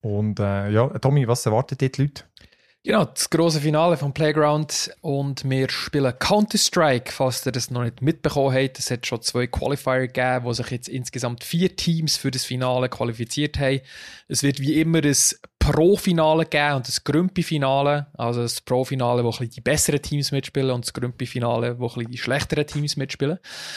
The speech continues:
Speaker 2: Der Stream startet am zwölf Uhr, ähm, und am Viertel ab zwölf Uhr geht's, geht los mit dem Pro-Finale und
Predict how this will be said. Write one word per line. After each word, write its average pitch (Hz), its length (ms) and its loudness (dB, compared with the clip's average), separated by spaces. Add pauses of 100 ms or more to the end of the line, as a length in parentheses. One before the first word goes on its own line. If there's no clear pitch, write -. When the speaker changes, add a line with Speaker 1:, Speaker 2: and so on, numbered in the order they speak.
(240)
Speaker 2:
Der - 80 -2
Stream 196 300 2
startet 170 460 4
am 139 120 2 (140)
zwölf 147 680 2
Uhr, 202 160 4 (240)
ähm, 135 500 0
und 131 400 -4
am 131 240 -2 (120)
Viertel 208 240 0
ab - 120 -6
zwölf 175 260 4
Uhr 151 60 -2
geht's, - 260 0
geht 139 180 -2
los 139 200 2
mit 131 160 -6
dem 123 180 -10
Pro-Finale 143 1200 2
und 131 680 0